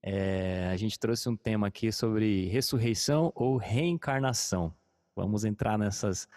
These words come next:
águas nebulosas aí da religião e da teologia que discutem, né? E a pergunta que a gente lança é: o que que você prefere? Você prefere reencarnar ou ressurgir? Né? Essa é uma grande, um grande dilema que a teologia enfrenta, né? Porque algumas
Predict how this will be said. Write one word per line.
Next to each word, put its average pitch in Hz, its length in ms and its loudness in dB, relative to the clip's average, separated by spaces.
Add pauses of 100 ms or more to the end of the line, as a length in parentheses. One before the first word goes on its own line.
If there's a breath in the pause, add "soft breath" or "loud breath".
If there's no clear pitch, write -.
(260 loud breath)
águas 117 440 2
nebulosas 110 960 2
aí 104 360 2
da 90 300 -2
religião 101 840 0
e 101 40 0
da 95 120 -2
teologia 101 800 0
que - 160 -10
discutem, 101 580 -2
né? 101 280 0
E 104 80 2
a 107 80 2
pergunta 135 480 2
que 147 220 2
a 120 100 4
gente 135 240 0
lança 147 340 2
é: - 20 2
o - 20 2
que 170 120 -2
que - 80 -8
você 190 120 2
prefere? 190 440 2
Você - 120 -4
prefere 123 420 0
reencarnar 135 800 2 (800 loud breath)
ou 143 140 2
ressurgir? 110 880 4 (240)
Né? 101 460 0
Essa 110 300 0
é - 20 4
uma 117 240 2
grande, 113 800 2 (100)
um 120 140 2
grande 139 300 2
dilema 120 800 4
que - 100 -2
a 110 60 2
teologia 107 500 2
enfrenta, 107 680 0
né? 107 160 0
Porque - 280 -4
algumas 110 480 2